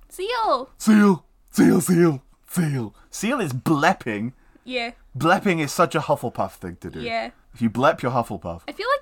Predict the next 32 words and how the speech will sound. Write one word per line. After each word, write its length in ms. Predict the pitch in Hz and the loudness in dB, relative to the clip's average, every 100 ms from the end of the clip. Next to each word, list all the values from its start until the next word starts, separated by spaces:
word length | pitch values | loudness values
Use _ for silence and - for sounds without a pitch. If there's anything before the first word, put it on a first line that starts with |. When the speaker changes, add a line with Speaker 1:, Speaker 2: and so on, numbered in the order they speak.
| 571 | 2
Speaker 1:
a 20 | 381 | 2
lot 180 | 277 | 0
of 120 | 269 220 | -2 -4
animals 480 | 220 226 226 226 | -6 -8 -10 -10
are 100 | 226 | -10
instinctively 600 | 226 226 214 220 214 214 226 | -10 -12 -14 -14 -14 -12 -2
Hufflepuff 640 | 202 254 165 262 254 151 | 0 0 0 2 0 -2
Speaker 2:
<laughs> 0 | |
Speaker 1:
because, 340 | 247 277 262 | -6 -6 -2
like, 220 | 262 247 - | -2 -2 0
there's 180 | 262 | -2
something 240 | 269 277 269 | 0 0 2
Speaker 2:
They're 100 | 285 | 4
just 300 | 311 269 269 | 2 0 -8
friend 480 | - 127 113 139 147 | -2 2 2 0 -4
and 80 | |
they 80 | 113 | -4
just 180 | 110 339 | -4 0
want 240 | 453 415 277 | 4 6 4
to 40 | |
Speaker 1:
Yeah. 80 | 226 | 2
Speaker 2:
be 40 | 233 | -2
friend. 360 | - 208 196 | -2 -4 -2
Speaker 1:
Like, 180 | 262 320 | -2 -4
they're 160 | 349 349 | -6 -6
just 240 | 359 381 | -6 -8
kind 240 | - 381 349 | -6 -4 -2
of, 80 | 330 | -2
like, 200 | 302 285 | -2 -4
an 80 | |
innocent, 720 | 262 254 269 - 262 240 - - - - _ | -6 -4 -4 -2 -4 -4 -12 -18 -20 -20 _
happy 760 | - 208 226 240 226 226 226 | -6 -4 -4 -8 -8 -8 -10